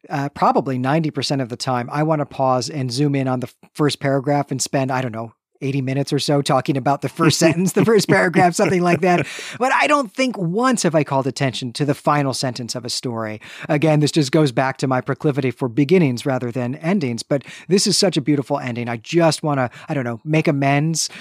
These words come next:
uh, to all the stories that I have slighted by never reading their, their last sentences here, and just read this into the microphone here. So this is how the book ends. She looked back once from the road. In the shadow of the shed, there was a faint glimmer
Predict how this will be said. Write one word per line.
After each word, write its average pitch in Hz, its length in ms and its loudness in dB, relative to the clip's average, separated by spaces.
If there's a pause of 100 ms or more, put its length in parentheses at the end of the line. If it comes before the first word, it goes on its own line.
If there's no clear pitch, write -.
(120)
uh, 139 140 0
to - 100 2
all 156 220 4
the 156 100 2
stories 147 400 2
that 147 120 -2
I 139 80 0
have 139 120 -2
slighted 143 480 0
by 139 140 2
never 143 260 0
reading 147 300 0
their, 143 320 0 (140)
their 147 120 2
last 143 300 0
sentences 180 500 2
here, 185 240 2 (180)
and 151 140 0
just 156 180 2
read 139 380 0 (220)
this 123 320 -2
into 120 160 -8
the 117 80 -8
microphone 117 560 -8
here. 110 160 -10
So 127 140 -4
this 170 200 4
is 160 120 0
how 123 340 0
the 127 140 -8
book 120 220 -6
ends. 104 440 -10 (1000)
She - 160 0
looked 254 280 2
back 143 260 2
once 135 200 -2
from 151 120 -2
the 139 80 -2
road. 104 380 -6 (520)
In 147 100 0
the 139 60 2
shadow 160 340 2
of 185 100 -2
the 190 40 0
shed, 120 440 -4 (140)
there 135 80 -2
was 123 120 -6
a 117 60 -6
faint 147 320 -2
glimmer 120 400 -6